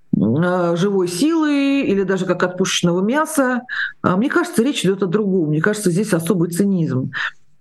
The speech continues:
Только представьте себе, э, украинского солдата, который сидит в окопе, ждёт атаки, и вот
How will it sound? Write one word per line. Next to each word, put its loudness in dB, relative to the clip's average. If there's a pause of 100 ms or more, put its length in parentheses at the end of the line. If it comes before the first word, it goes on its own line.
(160)
Только 2
представьте 0
себе, 0 (380)
э, 2
украинского 0
солдата, 0
который 0
сидит -2
в 2
окопе, 0
ждёт 0
атаки, -2 (720)
и 2
вот -2